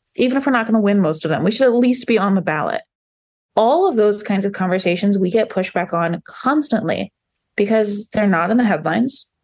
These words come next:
They're not exciting. You probably don't get invited to a cocktail party or get named ambassador for engaging in them,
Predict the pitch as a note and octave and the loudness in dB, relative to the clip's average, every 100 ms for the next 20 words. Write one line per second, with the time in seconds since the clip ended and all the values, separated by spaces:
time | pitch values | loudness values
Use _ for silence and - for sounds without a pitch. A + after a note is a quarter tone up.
0 | _ _ _ - F#3 G3 C4+ - D#3 D3+ | _ _ _ -4 -2 -2 -4 -2 0 0
1 | F#3+ B3 C4 G#3+ _ F3+ E3+ - E3+ A3+ | 0 -2 -4 -10 _ -8 -6 -2 0 2
2 | A#3 G#3+ G3+ F3+ F3 F#3+ - E3 F3 - | 2 2 2 0 -2 -6 -4 -6 -4 -2
3 | F#3 F#3 F3+ F#3 F3 E3+ E3+ E3+ E3 D#3+ | -2 -2 0 0 0 -2 0 0 -2 -2
4 | D3 F3 F3 F3+ F3 F3 D3+ D#3 - D3 | -4 -4 -4 -2 -2 0 -2 -4 -4 -4
5 | D3+ D#3+ A3 | -2 -2 -2